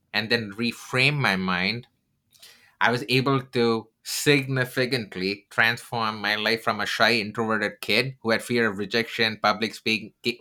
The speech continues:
public speaking, anxiety, into an international keynote speaker, writer, and tech career coach. And that's because I believed in myself, and then I made gradual changes over the past fifteen years to get to where I am today. So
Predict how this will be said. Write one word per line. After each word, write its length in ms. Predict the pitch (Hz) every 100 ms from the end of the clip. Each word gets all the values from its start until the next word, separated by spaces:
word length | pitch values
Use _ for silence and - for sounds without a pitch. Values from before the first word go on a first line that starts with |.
| -
public 300 | 117 117 127
speaking, 560 | - 123 117 117 113 90
anxiety, 720 | 107 101 98 95 110 131 - - - -
into 200 | 117 127
an 100 | 120
international 520 | 117 123 117 113 107
keynote 320 | - 117 110
speaker, 500 | - 120 113 117 113
writer, 440 | 104 101 107 104 101
and 240 | 95 98 -
tech 180 | 104 101
career 340 | 107 98 95
coach. 480 | 92 95 82 - - _ _ - - -
And 380 | 113 117 113
that's 180 | 117 117
because 540 | - 131 135 127 120 - -
I 260 | 110 107 98 _ _ _ 101
believed 340 | 120 127 147
in 80 | 147
myself, 600 | 139 135 143 147 151 - _ _ -
and 160 | 107 113
then 160 | 123
I 60 | 117
made 320 | 113 123 107
gradual 540 | 98 113 117 120 117
changes 500 | 101 113 110 110 110
over 140 | 107 101
the 80 | 98
past 260 | 107 101
fifteen 320 | 110 104 110
years 240 | 104 104 101
to 100 | 101
get 220 | 95 98
to 80 | 95
where 160 | 98
I 60 | 98
am 180 | 95 95
today. 400 | - 92 92 87 _ _ - -
So 360 | - 139 123